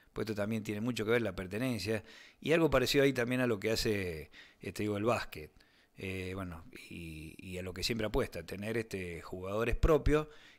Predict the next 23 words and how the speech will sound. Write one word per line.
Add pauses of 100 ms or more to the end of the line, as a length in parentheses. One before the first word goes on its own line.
(120)
y
después
traer
los
famosos
refuerzos, (500)
porque
si
fuesen
todos
refuerzos,
la
verdad
que
sería
imposible.
Y
acá
donde
entramos
en
un
tema